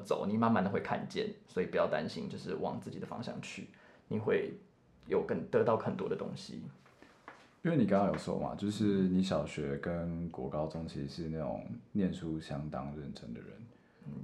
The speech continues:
Speaker 1: 也没有很认真啊，就是被逼的时候不得不念书，但是其实我不喜欢念书。
Speaker 2: 啊，其实你是，对，真的是不喜欢。
Speaker 1: 对，我超级不喜欢念书。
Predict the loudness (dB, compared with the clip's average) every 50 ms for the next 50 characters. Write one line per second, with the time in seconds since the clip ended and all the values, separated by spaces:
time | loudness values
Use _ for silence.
0 | -10 -10 -8 -6 -4 -2 -2 -2 0 0 0 4 4 4 4 4 4 2 2 2
1 | 2 2 2 0 2 4 6 6 6 8 12 12 12 12 10 6 4 6 6 8
2 | 8 8 8 6 4 4 4 4 4 4 4 4 2 2 2 0 0 2 2 2
3 | 2 2 0 0 0 0 0 0 -2 -6 -4 -4 -4 -2 0 0 0 2 2 0
4 | 0 -2 -2 -2 -2 -2 -4 -8 -4 0 2 4 6 6 8 8 8 6 8 8
5 | 6 6 6 4 0 -2 0 4 4 6 6 4 2 0 0 0 -2 -2 -4 -4
6 | -4 -4 -6 -6 -6 -4 -2 0 0 0 0 0 0 -2 -2 2 4 6 6 4
7 | 2 0 -4 -4 -4 -4 -2 -2 -4 -4 -6 -6 -8 -8